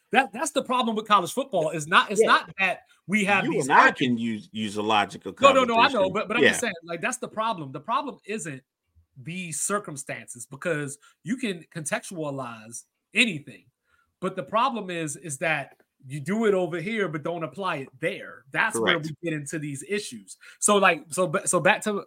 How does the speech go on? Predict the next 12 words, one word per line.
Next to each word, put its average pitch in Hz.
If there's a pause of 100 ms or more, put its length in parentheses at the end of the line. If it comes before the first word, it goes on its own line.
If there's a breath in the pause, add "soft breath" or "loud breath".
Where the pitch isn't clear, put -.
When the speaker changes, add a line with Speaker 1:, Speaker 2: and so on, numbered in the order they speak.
(140)
Speaker 1:
to 185
the, 175
uh, 160 (300 loud breath)
can 220
Louisville, 190
you 147
know, 170
now 170
that 185
Louisville's 175
number 160
ten, 214